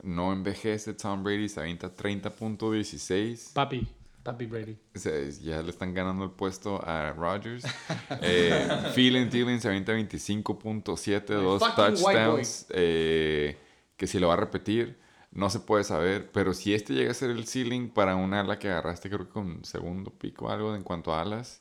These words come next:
Speaker 2: Ujú.
Speaker 1: y ya hasta se supone que de salida, veinticinco punto siete, no te quejas. Y, eh, los puntos seguros del lado de corredores, veintidós punto uno, Nick Chubb.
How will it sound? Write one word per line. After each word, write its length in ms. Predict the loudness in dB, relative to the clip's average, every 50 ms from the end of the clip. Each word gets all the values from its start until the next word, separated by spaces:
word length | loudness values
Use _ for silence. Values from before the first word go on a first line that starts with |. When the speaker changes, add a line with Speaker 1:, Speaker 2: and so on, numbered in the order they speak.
| _ _
Speaker 2:
Ujú. 280 | -12 -10 -10 -10 -10 -12 -14 -20 _ _ _ _ _ _ _ _ _ _
Speaker 1:
y 120 | 0 4 6
ya 100 | 6 6
hasta 240 | 6 4 2 2 2
se 100 | 4 0
supone 380 | -2 -4 -4 -2 -2 -2 -2
que 100 | 2 2
de 80 | 2 2
salida, 420 | 2 0 0 0 2 0 0 0
veinticinco 460 | -2 -4 -4 -6 -6 -8 -6 -8 -8 -8
punto 240 | -10 -8 -8 -6
siete, 200 | -6 -6 -6 -6
no 100 | -6 -6
te 80 | -8 -4
quejas. 520 | 0 0 0 0 0 -6 -8 -8 -10 -16 _ _ _ _ _ -20 _ -20 -20 -20 -20 _ _ _
Y, 360 | -2 2 4 4 4 4 4 2
eh, 80 | 0
los 160 | -2 -4 -4
puntos 360 | -6 -6 -6 -6 -4 -4 -6 -4
seguros 440 | -2 -2 -2 0 0 0 0 0 0
del 100 | 0 0
lado 180 | 0 0 0
de 100 | -2 -2
corredores, 460 | -4 -6 -4 -2 -2 0 0 -2 -2 -4
veintidós 460 | -4 -6 -6 -4 -4 -4 -4 -4 -8
punto 300 | -10 -10 -10 -6 -6 -6
uno, 260 | -6 -4 -4 -4 -4
Nick 360 | -2 -2 -2 -4 -4 -6 -10
Chubb. 340 | -4 0 2 2 2 2 0